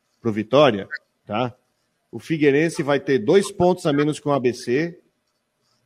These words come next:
certo? E vai dar a mesma situação.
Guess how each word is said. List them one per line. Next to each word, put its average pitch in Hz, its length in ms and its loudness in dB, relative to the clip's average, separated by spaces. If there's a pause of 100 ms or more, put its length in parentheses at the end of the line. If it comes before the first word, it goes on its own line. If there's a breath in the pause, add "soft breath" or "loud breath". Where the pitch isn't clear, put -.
(720)
certo? 120 440 -6 (800)
E 127 100 -4
vai 131 140 0
dar 143 100 4
a 143 40 4
mesma 165 360 0
situação. 170 680 -2